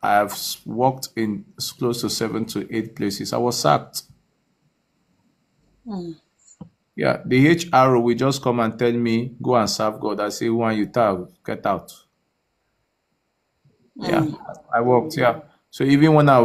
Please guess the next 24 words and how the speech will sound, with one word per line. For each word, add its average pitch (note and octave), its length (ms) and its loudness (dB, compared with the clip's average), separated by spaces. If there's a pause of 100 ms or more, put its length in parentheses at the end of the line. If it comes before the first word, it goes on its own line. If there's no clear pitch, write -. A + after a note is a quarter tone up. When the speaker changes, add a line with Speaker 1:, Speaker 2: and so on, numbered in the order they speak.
Speaker 1:
I A#2 120 4
say, C3 220 2
"Let B2+ 160 6
me B2+ 140 4
stop A#2+ 340 0
the A2 140 0
D A#2 320 2
J, A#2+ 240 8
the A2+ 140 4
nightclub A#2 840 -2
and G#2 180 -2
all A#2 200 2
that A2+ 320 -2
thing, A2+ 280 0
pimp," A#2+ 460 -2
and G#2+ 200 0
I G#2+ 60 0
did A#2 220 0
a A2 60 4
whole C#3 440 4
lot C3 160 6
of A#2 200 2
ish D#3+ 340 -4
stuff. F2 360 -8